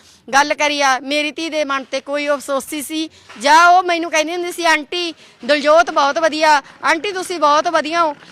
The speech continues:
ਆਂਟੀ ਤੁਸੀਂ," ਜਦੋਂ ਮੇਰੇ ਘਰੋਂ ਉਹਨੇ ਕੱਪੜੇ ਲੈਣੇ ਹੁੰਦੇ ਸੀ, ਉਹਨੇ Google Pay ਕਰਵਾਉਣੀ ਹੁੰਦੀ ਸੀ, ਵਕੀਲ ਦਾ ਮੇਰੀ ਕੁੜੀ ਨਾਲ ਪੜ੍ਹਾਈ ਕਰਾਈ ਹੋਈ ਆ, ਚੌਧਰੀਆਂ ਦੀ ਕੁੜੀ ਆ,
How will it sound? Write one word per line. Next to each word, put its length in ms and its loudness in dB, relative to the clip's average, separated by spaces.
ਆਂਟੀ 260 0
ਤੁਸੀਂ," 260 -8
ਜਦੋਂ 260 2
ਮੇਰੇ 220 2
ਘਰੋਂ 200 0
ਉਹਨੇ 140 -2
ਕੱਪੜੇ 380 0
ਲੈਣੇ 240 2
ਹੁੰਦੇ 180 -6
ਸੀ, 100 -8
ਉਹਨੇ 140 -2
Google 340 -2
Pay 160 2
ਕਰਵਾਉਣੀ 380 -2
ਹੁੰਦੀ 200 -6
ਸੀ, 220 -8
ਵਕੀਲ 500 -4
ਦਾ 120 6
ਮੇਰੀ 200 -6
ਕੁੜੀ 240 -8
ਨਾਲ 120 -4
ਪੜ੍ਹਾਈ 320 0
ਕਰਾਈ 420 -4
ਹੋਈ 120 -2
ਆ, 160 2
ਚੌਧਰੀਆਂ 540 0
ਦੀ 100 -4
ਕੁੜੀ 240 -8
ਆ, 140 2